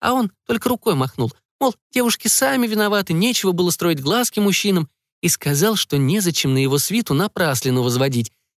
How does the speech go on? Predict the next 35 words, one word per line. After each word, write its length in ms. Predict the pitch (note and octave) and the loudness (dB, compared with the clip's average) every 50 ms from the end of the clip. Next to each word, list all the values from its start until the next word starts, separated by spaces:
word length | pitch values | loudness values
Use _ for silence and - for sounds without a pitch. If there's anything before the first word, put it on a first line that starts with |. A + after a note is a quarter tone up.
| _ - | _ -2
Да 80 | F#3 | 0
и 140 | B3 A#3+ A#3 | 0 0 0
они 220 | A#3+ A#3+ A#3+ B3 A#3 | 0 0 0 0 2
же 100 | A3+ A#3+ | 2 2
его 140 | A#3 A#3 | 2 2
друзья, 560 | A#3 A3 A#3+ B3 A3 - A3+ G#3+ F3+ C3+ A#2+ - _ _ _ _ - | 0 0 0 -2 0 2 2 2 2 0 -4 -6 _ _ _ _ -6
он 220 | - - F#3+ A3+ B3 | -2 0 0 0 0
их 140 | A#3+ - | 0 -2
однозначно 640 | C#4 C#4 A#3+ - A3+ G3+ E3 D#3 F#3 G3+ - - A3 | -2 -2 -2 -2 0 0 0 0 0 0 -2 -2 0
будет 240 | F3+ F#3 D#3 D3 - | 0 0 -2 -2 -2
выгораживать". 640 | C#3+ C#3 D3 D3+ C#3+ C3 B2 A2 A2 G#2 G#2 - - _ _ _ _ _ _ _ _ _ _ _ _ | -2 0 0 0 0 0 0 -2 -2 -4 -4 -8 -10 _ _ _ _ _ _ _ _ _ _ _ _
"Она 220 | - B2 B2+ C3 B2+ | -4 0 0 2 0
знает, 300 | A2+ B2+ F#3+ A3+ A3 - | 2 2 0 0 0 -4
кто 240 | - - - F3 D3+ | -6 -2 0 0 2
заслуживает 560 | A#2+ B2+ A#2+ - - C3 A2+ A#2+ A#2 B2+ B2+ | 2 0 0 0 -2 -2 0 0 0 0 0
доверия? 480 | B2 C3+ C3+ B2 B2 A2+ G#2 F#2+ F#2+ - _ _ _ _ | 0 0 0 0 0 0 -2 -4 -6 -8 _ _ _ _
Хоть 240 | _ - C#3 B2+ - | _ -4 -4 -2 0
на 100 | D3 A#2+ | -2 -2
кого-то 380 | - D#3+ E3 D3+ C3+ A2+ - | 0 0 0 0 0 -2 -2
можно 340 | G#2+ G#2+ B2 F#3 G3+ D3 C#3 | -2 0 0 0 0 0 0
будет 240 | A#2+ B2+ A#2 A2+ G2+ | -2 -2 -4 -4 -6
положиться? 540 | - B2+ C#3 C#3+ B2 A#2 G#2+ - - G2 - _ _ | -2 -2 0 0 0 0 -2 -4 -6 -10 -12 _ _
Спроси", 500 | - - F#3+ F3+ E3+ - - - G2 - _ _ _ _ _ _ _ _ - | -8 -2 0 0 2 0 0 -2 -4 -8 _ _ _ _ _ _ _ _ -6
подтолкнул 540 | A#2+ A2 - B2+ A#2 G#2+ - B2+ A#2+ A2+ | -6 -4 -2 -2 -2 0 0 0 0 0
я 160 | A2 A2 A2 C3+ | 2 2 0 0
Лио, 240 | F#3 G#3 D#3+ A#2 | 2 0 0 0
вспомнив 500 | G#2+ - - - D3 C#3+ C#3+ C#3 B2 - | -2 -4 -6 -4 -2 0 0 0 0 0
необычное 480 | - B2+ B2+ B2+ C3+ C3+ - - C#3+ B2+ | -2 -2 -2 0 0 0 0 0 0 -2
поведение 540 | A#2 C#3 B2+ B2+ B2+ B2+ C3 B2+ B2 B2 A2 | 0 0 -2 -2 0 0 0 0 0 0 0
того 220 | - B2+ A#2+ B2 | 0 0 0 0
мужчины 420 | B2+ C3+ C3 - - C#3+ C3 B2+ B2 | 0 0 0 0 0 0 0 0 0
на 100 | B2+ B2 | 0 0
балконе. 580 | B2 C3+ D3+ C#3+ - - A#2 G2+ F2+ F#2 G2+ _ _ _ - - _ _ - | 0 0 -2 -2 -2 -2 -2 0 -2 -4 -6 _ _ _ -20 -20 _ _ -6
Услышав 520 | - A#2+ A2+ - G#3+ B3 - - D#3+ A#2+ A2 | -4 -2 -2 0 0 0 0 0 0 0 0
вопрос, 420 | A2+ A2 G2+ - G#3+ A#3 - - | -2 -2 0 0 -2 -2 -2 -6